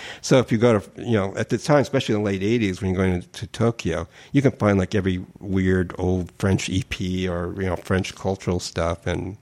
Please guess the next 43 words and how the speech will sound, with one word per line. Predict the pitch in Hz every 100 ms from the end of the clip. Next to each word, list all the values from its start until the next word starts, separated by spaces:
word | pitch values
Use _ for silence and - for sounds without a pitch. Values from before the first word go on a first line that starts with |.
| -
it's | -
all | 120
around | 107 104 117 104
you. | 85 92 _ _ 92 - - -
And | 120 117 - _
there, | 113 135 143 107
my | 107 104
wife, | 104 110 139 - - -
um, | 101 95 92 92
Luna | 101 92
Meno, | 90 104 113 98 101 - _ _ - _ _
told | - 101 98
me, | 98 98 -
uh, | - - _ _ _ _ _ _ -
she | -
read | 139 147
some | 123
of | 104
my |
short | - 110
stories | - 107 110 107
at | 95
the | -
time. | -
I | 87
was | 90
writing | 92 90
short | 95 82 - -
fiction. | 98 - 82 101 - - - -
And | 104
she | 113
said, | 107
"You | 135
know, | 185
your | 180 170
work | 220 -
is | -
like | 104
Boris | 113 120 -
Vian." | 117 123 117 80
And | 90
I | 92
went, | 98 -